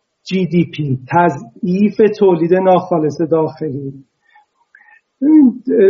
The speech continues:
وقتی داخل کشور به اندازه‌ای که لازمه کار نشه، یعنی خدمات و کالا تولید نشه، از اون طرف یه پول خیلی زیادی فراتر از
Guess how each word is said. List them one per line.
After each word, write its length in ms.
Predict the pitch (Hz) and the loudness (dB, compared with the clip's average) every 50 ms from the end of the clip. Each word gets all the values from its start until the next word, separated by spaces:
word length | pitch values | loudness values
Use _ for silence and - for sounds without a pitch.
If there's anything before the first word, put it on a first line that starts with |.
| 202 196 | 2 2
وقتی 280 | 208 214 214 - 311 262 | 0 0 0 0 -2 0
داخل 400 | 285 262 247 247 - 247 226 220 | 2 2 0 2 0 0 0 0
کشور 1080 | 214 - - 208 196 - - - - 185 175 175 175 170 170 165 151 156 151 165 180 - _ _ _ _ _ _ _ _ _ _ _ _ _ _ _ _ _ _ - | 0 0 -2 -2 -2 -2 -4 -6 -2 0 2 4 4 4 2 2 0 -2 -6 -10 -18 -20 _ _ _ _ _ _ _ _ _ _ _ _ _ _ _ _ _ _ -2
به 80 | 185 190 208 196 190 | -2 0 0 0 0
اندازه‌ای 580 | 190 190 190 185 185 185 180 - 185 202 226 | 0 0 2 2 2 2 4 2 2 0 0
که 140 | 208 - 247 | 0 0 0
لازمه 580 | 240 233 233 220 214 202 190 202 185 175 175 170 _ - | 0 2 2 2 0 0 0 -2 -2 -2 -4 -4 _ -12
کار 640 | - - - - 160 170 170 170 170 170 151 151 | -20 -20 -8 -2 0 2 4 4 2 2 0 -2
نشه، 440 | 165 165 160 156 151 - - 165 170 165 160 151 | -4 -6 -6 -6 -8 -8 -6 -4 -2 -2 -2 0
یعنی 220 | 151 156 156 156 156 151 - - - - | -2 -2 -2 -4 -6 -8 -10 -12 -8 -6
خدمات 560 | 165 165 156 170 165 156 156 156 156 151 143 - - | -4 -4 -2 0 0 2 2 2 2 2 0 -4 -6
و 40 | 160 151 - | -6 -8 -8
کالا 420 | - - 175 175 170 165 170 170 160 160 - - | -6 -2 0 0 2 2 2 0 0 -2 -4 -4
تولید 440 | - 170 175 175 160 165 175 165 - - | 0 2 2 2 2 2 0 0 0 0
نشه، 840 | 170 170 147 - - 180 190 202 202 185 180 175 170 170 170 170 - _ _ _ _ _ _ _ _ _ _ _ _ _ _ _ _ _ _ _ _ _ _ _ _ _ _ - | 0 0 0 0 0 2 4 4 4 4 4 4 4 2 0 -2 -4 _ _ _ _ _ _ _ _ _ _ _ _ _ _ _ _ _ _ _ _ _ _ _ _ _ _ -4
از 180 | 185 190 190 202 - - - - | 0 0 0 0 -4 -6 -6 -2
اون 280 | 220 220 240 262 254 254 | 0 2 2 2 2 2
طرف 600 | 262 254 240 220 202 202 214 220 233 247 262 262 254 - _ - | 0 0 0 2 2 2 2 2 2 2 0 -2 -6 -10 _ -12
یه 140 | 185 214 220 220 _ | -10 -10 -10 -10 _
پول 160 | - 233 240 247 - - | -4 -2 -2 -2 0 0
خیلی 400 | 247 254 247 240 233 220 220 226 | 0 2 4 4 4 2 2 0
زیادی 800 | 202 185 190 202 214 208 202 196 202 214 240 233 190 175 160 139 - | -2 -4 -4 -2 0 2 4 4 4 2 2 0 -2 -4 -6 -6 -2
فراتر 480 | 175 170 170 175 175 165 170 185 196 226 220 | 0 2 2 4 2 0 0 0 0 2 0
از 80 | 180 | 0